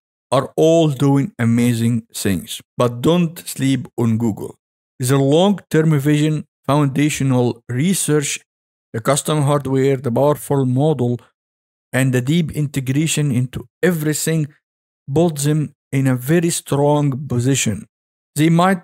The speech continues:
not always have the loudest hype, but they're quietly building an A I machine that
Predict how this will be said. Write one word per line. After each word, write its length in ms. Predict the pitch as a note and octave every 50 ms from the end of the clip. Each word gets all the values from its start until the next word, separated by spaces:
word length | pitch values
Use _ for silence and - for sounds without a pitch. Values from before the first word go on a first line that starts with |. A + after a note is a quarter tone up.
| _ -
not 320 | - D3+ D3+ F3 F#3+ F3+ _ _ _ _ _ -
always 440 | D3 D3+ D#3+ E3 E3 E3 E3 D#3 D3 C#3+
have 300 | - - C#3 C#3 C#3 C3+ - _ _ _ _ _ -
the 180 | B2 B2 C3+
loudest 800 | B2+ C3 C3 B2+ C3 C3+ C#3+ D3+ D3 C#3+ D3 C#3+ - - _ _ _ _ -
hype, 380 | - C#3+ D3+ D#3+ E3 D#3+ D#3 - _ _ _ -
but 320 | - D#3+ E3+ E3 - - _ _ _ _ -
they're 200 | - C3 D3 D3
quietly 640 | D3 - - D3+ E3+ F#3 G3 F3+ - - D#3+ D#3+ D3+
building 600 | C3+ C3+ C#3+ F3 F3+ E3+ D#3 C#3+ D#3 D#3 D3+ C#3
an 220 | - - C3 C3+ B2+
A 180 | - D#3+ E3 D#3+
I 240 | - C3 D3+ D#3
machine 560 | D3+ D3 C#3+ C#3 B2 - - - G#3 F#3+ D3+ C3+
that 180 | C#3 C3+ C3